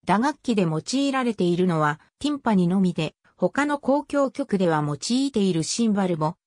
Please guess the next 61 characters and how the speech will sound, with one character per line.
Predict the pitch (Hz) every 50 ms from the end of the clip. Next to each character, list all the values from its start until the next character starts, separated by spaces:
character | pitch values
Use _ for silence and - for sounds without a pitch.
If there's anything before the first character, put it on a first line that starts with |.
| _ - -
用 | 147 156 - -
い | 190 226 254 247
ら | 247 240
れ | 233 214
て | - -
い | 165 156 147
な | 143 151 160
い。 | 156 - _ _ _ _ _ _ -
ア | 190 220 269
ン | 311 294
ダ | 294 294 277
ン | 240
テ、 | 202 - 151 139 _ _ _ _ - -
ア | 175 190
レ | 277 311
グ | 294 302
ロ | 294 285
コ | - - 247 240
ン | 233 226
ア | 220 220
ニ | 208 196
マ、 | 175 147 135 - _ _ _ -
モ | - 160 175
ル | 240 302 -
ト | 320 311
ピ | - - 311
ュ | 311
ー | 254
ト | - 214 196
ロ | 220 233
ン | 233 202
キ | - - 185
ロ、 | 175 165 160 - _ _ _ _ _
補 | - 180
単 | 185 - 247 269 262 220
調、 | - 196 180 170 160 143 - _ _ _ _ -
助 | - 175
走 | 170 - - 262 277 277
付 | - - -
き | 262
の | 262 262 247
ソ | - 233 233
ナ | 240 254 247
タ | - 254 -
形 | - 269 269 247 202
式。 | - - - - - - - _ _ _ _ _ -
助 | - 190 202
走 | - - 277 277 269 254 240
は、 | 233 214 202 - _ _ _ _ -
ア | 196 226 285
ン | 311 294
ダ | 294 294 269
ン | 240
テ、 | 202 190 175 180 _ _ _ _ - 185
四、 | 190 226 226 185 - - _ _ _ -
四 | 185 190 240 277 269 262
拍 | 269 247 226
子。 | 202 - - 170 - _ _ _ _ _ -
冒 | - 175 214 262 -
頭 | - 277 269 269 262
で、 | 233 240 226 -